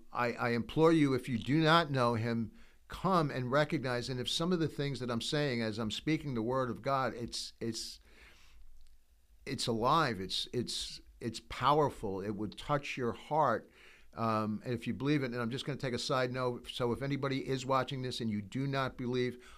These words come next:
I'd ask you to just pick up and read the Gospel of John. That's all I'm gonna say. Read the Gospel of John. If you're so inclined to go beyond there, go to, and read the book of Acts and, and let the Word of God go, go forth, and, and you, you can then,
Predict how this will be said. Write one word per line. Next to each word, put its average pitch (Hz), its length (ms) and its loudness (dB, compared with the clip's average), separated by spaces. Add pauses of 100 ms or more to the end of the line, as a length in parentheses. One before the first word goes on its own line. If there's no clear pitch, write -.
(200)
I'd 107 180 -2
ask 127 320 0
you 139 100 0
to - 160 -6
just 127 300 -6
pick 151 200 0
up 135 160 0
and 110 120 -6
read 120 180 0
the 113 60 -4
Gospel 104 420 -4
of 98 100 -6
John. 82 280 -8 (120)
That's - 140 -12
all 123 140 -2
I'm 127 80 -4
gonna 123 200 -4
say. 101 360 -4 (380)
Read 143 220 4
the 143 60 -2
Gospel 135 400 4
of 117 120 -2
John. 117 240 2
If 107 120 -4
you're 104 80 -2
so 135 240 4
inclined 127 360 -2
to 120 60 -6
go 113 120 2
beyond 110 380 0
there, 101 200 0 (300)
go 113 180 4
to, 95 120 0
and 101 160 -4
read 101 180 0
the 90 60 -6
book 95 220 -4
of 92 100 -4
Acts 82 360 -4 (360)
and, 95 280 -6
and 92 340 -6
let 107 180 -4
the 107 60 -4
Word 98 300 -4
of 85 100 -10
God 95 320 -2
go, 90 380 -2
go 90 180 -2
forth, 87 440 -6
and, 87 240 -6
and 87 260 -8 (380)
you, 110 280 0
you 113 240 2
can 113 200 0
then, 98 300 0